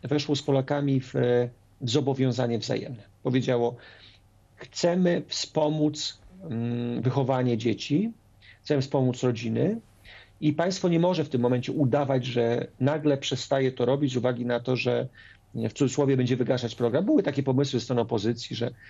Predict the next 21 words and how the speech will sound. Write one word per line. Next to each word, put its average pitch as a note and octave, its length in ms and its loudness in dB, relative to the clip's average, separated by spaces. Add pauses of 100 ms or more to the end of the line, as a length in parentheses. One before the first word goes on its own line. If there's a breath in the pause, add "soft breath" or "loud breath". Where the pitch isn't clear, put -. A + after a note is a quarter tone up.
(220 loud breath)
program F#3 340 2
po C#3+ 100 0
prostu C3+ 300 -2
powinien B2 440 2
być, D#3+ 500 2
wy-, B2 180 -2
być A#2 260 -2
wygaszany, C3+ 760 0
z - 120 -6
czasem B2 520 0 (300 loud breath)
ma B2+ 140 2
zniknąć. A2+ 520 -4
Nie, C3+ 100 4
ja A#2+ 160 2
uważam, A#2+ 340 0
że A2 100 0
jeżeli A2+ 340 -2
z - 60 -12
kimś B2+ 220 0
się C3 60 -2
umawiamy, B2 580 2